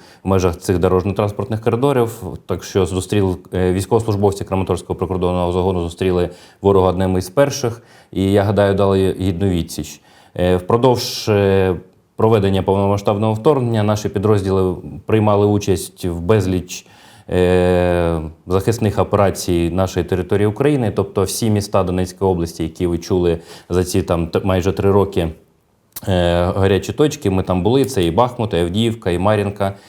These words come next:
і Солидар, і Вугледар, і будь-який напрямок, е, прикордонники приймали участь.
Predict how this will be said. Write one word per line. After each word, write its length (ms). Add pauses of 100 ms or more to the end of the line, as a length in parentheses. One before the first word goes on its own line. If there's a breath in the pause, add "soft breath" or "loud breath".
(180 loud breath)
і 220
Солидар, 680 (280 loud breath)
і 100
Вугледар, 760
і 560 (140)
будь-який 640
напрямок, 720
е, 300
прикордонники 880
приймали 460
участь. 380